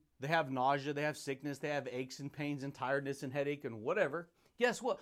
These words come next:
All the symptoms related to this virus idea, they named it, they created a label for it. They made it real, they breathed life into it. And then they, they put the idea out there, and guess what?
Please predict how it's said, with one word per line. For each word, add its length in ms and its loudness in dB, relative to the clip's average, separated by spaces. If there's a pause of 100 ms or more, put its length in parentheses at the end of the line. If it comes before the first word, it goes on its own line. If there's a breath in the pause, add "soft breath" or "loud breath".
(120 loud breath)
All 140 2
the 100 4
symptoms 540 0
related 520 2
to 100 -4
this 380 2 (960 soft breath)
virus 640 4
idea, 840 2 (720)
they 120 6
named 420 4
it, 140 4
they 100 4
created 440 2
a 60 6
label 360 2
for 300 -6
it. 120 -14 (680)
They 100 2
made 240 6
it 100 2
real, 360 2
they 140 2
breathed 480 -2
life 420 4
into 320 -4
it. 140 -12 (1300)
And 140 4
then 100 4
they, 300 6 (120)
they 80 0
put 260 2
the 140 0
idea 480 4
out 200 0
there, 140 2
and 120 -2
guess 320 -4
what? 240 0